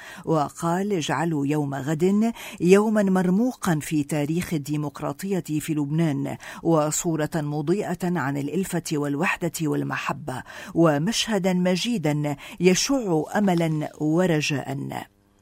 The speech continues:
وعن أجواء انتخابات الشمال، أكد المرشح لمقعد النقيب المحامي جوزيف عبدو المدعوم من القوات اللبنانية أنه تم تشكيل مجموعة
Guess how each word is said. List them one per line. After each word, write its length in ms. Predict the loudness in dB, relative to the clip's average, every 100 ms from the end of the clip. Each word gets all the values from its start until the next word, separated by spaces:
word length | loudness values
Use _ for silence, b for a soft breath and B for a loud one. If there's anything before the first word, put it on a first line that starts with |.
| B B B B 2
وعن 380 | 6 8 6 2
أجواء 420 | -2 0 0 0
انتخابات 680 | 0 -2 0 -2 0 -2 0
الشمال، 680 | -2 0 2 2 2 0
أكد 320 | -4 -2 0
المرشح 680 | 2 0 0 -2 -2 -2 0
لمقعد 600 | -2 0 -2 -4 -4 -2
النقيب 680 | 0 -2 -4 -2 -2 -2 -4
المحامي 920 | -4 0 0 -2 -2 0 0 0 -2 -4
جوزيف 460 | -4 -2 -4 -6
عبدو 480 | -4 -4 -4 -2 -2 B B -8 4
المدعوم 1040 | 6 6 4 0 0 0 2 2 0 -2
من 140 | -4 -6
القوات 560 | -8 -6 -2 -2 -2
اللبنانية 680 | -4 -4 -4 -4 0 2 2 B B B B
أنه 280 | 2 4 4
تم 280 | 2 2 0
تشكيل 460 | 0 -2 -2 0 0
مجموعة 640 | 2 -2 -2 0 0 0